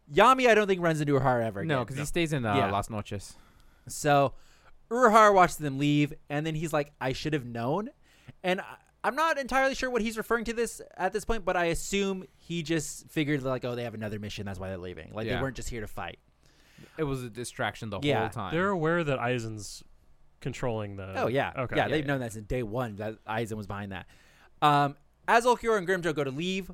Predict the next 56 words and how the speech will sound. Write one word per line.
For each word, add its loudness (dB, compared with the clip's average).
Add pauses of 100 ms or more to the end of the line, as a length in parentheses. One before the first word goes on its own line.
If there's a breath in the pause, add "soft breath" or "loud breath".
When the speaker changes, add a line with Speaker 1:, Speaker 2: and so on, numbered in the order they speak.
Speaker 1:
we -2
get 2
Urahara's, 2
not -2
Urahara, -2 (100)
Ulquiorra's 2
inner -4
thoughts -4
here -6
while 0
kinda, -2
like, -6
looking -8
down -6
at -14
Ichigo. -2 (500 soft breath)
And 2
he -2
thinks -6
himself 0
that 0
there 2
are 2
traces -6
of -8
spiritual -8
pressure, -6
and -8
it, -10
so -4
it -8
seems -10
that 2
he's -4
gained -4
a -6
new -4
power, 4 (380 soft breath)
but 6
Ur-, 4
uh, 4
Ulquiorra's 4
still -2
like, 0
"Is -6
that -2
the -2
best 0
he -10
could -6
do?" 2
It's -10
like, -2
if -4
it's -6
over, 2